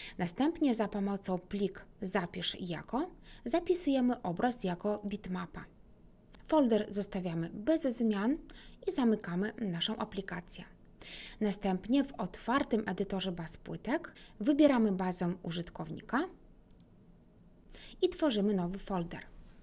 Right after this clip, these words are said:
Nazwiemy go Mozaika. Jeżeli chodzi o nazwę kolekcji, niech to będzie na przykład jeden. Dodajemy.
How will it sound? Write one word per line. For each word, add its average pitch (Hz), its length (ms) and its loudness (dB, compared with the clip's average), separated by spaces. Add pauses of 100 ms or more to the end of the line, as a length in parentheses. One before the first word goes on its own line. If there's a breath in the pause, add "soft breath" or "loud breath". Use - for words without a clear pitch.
(400 loud breath)
Nazwiemy 233 560 6
go 180 240 0 (1400)
Mozaika. 190 580 0 (560 loud breath)
Jeżeli 294 240 2
chodzi 254 280 2
o 226 60 6
nazwę 175 420 0
kolekcji, 262 640 2 (220)
niech 302 200 2
to 214 140 0
będzie 185 260 0
na 185 140 0
przykład 208 480 -6 (120)
jeden. 175 480 -6 (520)
Dodajemy. 180 640 -2